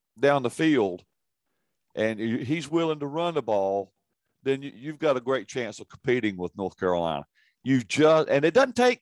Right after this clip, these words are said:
Lamar freaking Jackson, you know, Jack freaking Cone is enough to give U N C problems, uh,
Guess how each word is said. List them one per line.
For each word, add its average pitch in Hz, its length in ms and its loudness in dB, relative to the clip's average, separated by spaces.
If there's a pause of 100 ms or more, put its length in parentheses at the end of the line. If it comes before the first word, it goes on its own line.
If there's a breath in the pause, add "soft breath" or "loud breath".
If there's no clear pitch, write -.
(120)
Lamar 151 520 -4 (220)
freaking 131 360 -4
Jackson, 147 500 0 (440)
you 107 120 -6
know, 101 380 0 (640)
Jack 165 420 2
freaking 160 500 -2
Cone 139 540 -8
is 104 160 -4
enough 95 440 -2 (680)
to 143 80 -2
give 143 240 2
U 160 220 2
N 160 80 -4
C 151 180 0
problems, 117 840 2
uh, 117 400 0